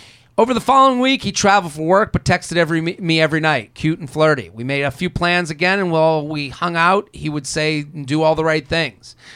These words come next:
like he wanted, he, like he liked to love to make me smile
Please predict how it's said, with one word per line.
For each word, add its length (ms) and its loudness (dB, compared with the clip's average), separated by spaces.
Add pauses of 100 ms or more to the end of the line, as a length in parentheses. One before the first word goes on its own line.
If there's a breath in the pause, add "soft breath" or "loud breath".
(140 loud breath)
like 120 -2
he 60 -2
wanted, 380 2
he, 200 -2
like 420 -4
he 80 -2
liked 320 0
to 80 -2
love 440 2
to 120 -2
make 320 -2
me 120 -2
smile 800 -2